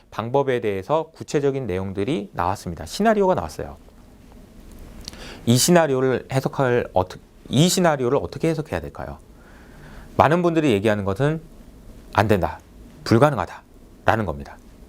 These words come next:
그런데 저는 "그래도 해야 된다"라는 겁니다. 이거를 만약에 이제 비유를 하자면 이산화탄소를 줄이는 것을, 어, 대학에 가는 거라고 할 수 있습니다. 대학에 가기 위해서는 근데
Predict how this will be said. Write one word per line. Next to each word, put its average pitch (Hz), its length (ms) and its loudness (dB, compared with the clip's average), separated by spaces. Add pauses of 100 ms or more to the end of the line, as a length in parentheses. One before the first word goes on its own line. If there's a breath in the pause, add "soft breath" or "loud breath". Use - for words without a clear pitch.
(140)
그런데 120 420 2 (320)
저는 147 420 2 (440)
"그래도 123 320 0
해야 117 100 -2
된다"라는 85 640 -4
겁니다. 71 280 -14 (440 loud breath)
이거를 196 260 6
만약에 139 300 0
이제 135 140 0
비유를 143 400 2
하자면 107 560 0 (380 loud breath)
이산화탄소를 226 640 2
줄이는 214 340 2
것을, 147 480 0 (360)
어, 90 600 -4 (140)
대학에 175 360 2
가는 190 220 -2
거라고 90 360 -6 (120)
할 - 160 -12
수 - 100 -8
있습니다. - 340 -14 (680 loud breath)
대학에 220 320 6
가기 170 260 0
위해서는 123 320 -2
근데 120 380 2